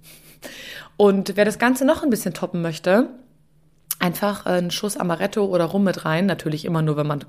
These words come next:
äh, danach voll gefragt wird. Oder, ähm, was auch mega lecker ist, ist ein Schokolikör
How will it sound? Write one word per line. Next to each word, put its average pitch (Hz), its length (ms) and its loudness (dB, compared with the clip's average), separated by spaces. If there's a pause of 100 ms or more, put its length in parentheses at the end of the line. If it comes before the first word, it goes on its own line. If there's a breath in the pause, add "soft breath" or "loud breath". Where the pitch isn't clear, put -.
(120)
äh, 139 260 -2 (180)
danach 147 260 -6
voll 147 160 -2
gefragt 156 420 -4
wird. 208 160 0 (440 loud breath)
Oder, 196 580 8
ähm, 165 340 -2
was 160 180 -8
auch - 220 -8
mega 196 220 2
lecker 196 280 -2
ist, 170 260 -2
ist 156 180 -4
ein 156 80 -6
Schokolikör 160 880 -2